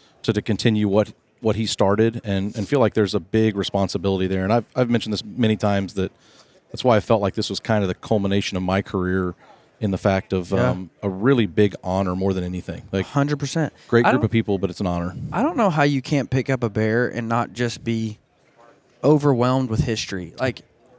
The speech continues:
Speaker 2: in a sense, you
Speaker 1: Yeah,
Speaker 2: know,
Speaker 1: sure.
Speaker 2: just overwhelmed with the legacy that Fred left and, you know, the pioneering he did. And, you know, largely we wouldn't be here if it <laughs> wasn't for, for Fred. I mean,
Speaker 1: No.
Speaker 2: not just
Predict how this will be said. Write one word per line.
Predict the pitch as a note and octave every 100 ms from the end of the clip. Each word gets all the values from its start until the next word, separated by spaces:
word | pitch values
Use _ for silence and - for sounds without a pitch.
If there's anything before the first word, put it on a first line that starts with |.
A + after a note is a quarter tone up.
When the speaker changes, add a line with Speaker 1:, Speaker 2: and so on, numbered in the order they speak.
| _
Speaker 2:
in | E3
a | F3
sense, | - E3 G2+ -
you | B2
Speaker 1:
Yeah, | C3
Speaker 2:
know, |
Speaker 1:
sure. | B2+ A2+
Speaker 2:
just | -
overwhelmed | C#3 D3+ C#3+ A#2+ B2+ C3 A#2
with | A2+ - _ - - - - -
the | B2
legacy | A#2 A#2 B2 C3 C3
that | A#2 -
Fred | - A#2+ A#2
left | A2+ A2 B2+ -
and, | A2+ G#2 -
you | B2+
know, | B2+ B2+ C3 - - - - - _ -
the | C3
pioneering | - - C3 A#2+ B2 C3 C3
he | A#2+
did. | A2+ A#2 B2
And, | A2+ A2+ _ - - - _
you | B2
know, | A#2+ A#2+ - _ _
largely | B2 C3+ E3+ F3 C#3
we | C3+
wouldn't | E3 B2+ A2+
be | C3 F3
here | B2+
if | G#2+
it | G#2
<laughs> | B2
wasn't | B2+ C3 A2
for, | B2 A2+ -
for | C3+ B2
Fred. | D3 G3 G#2+
I |
mean, | A2 A2 A2+
Speaker 1:
No. | G2 F2
Speaker 2:
not | A#2 E3+
just | G3+ D#3+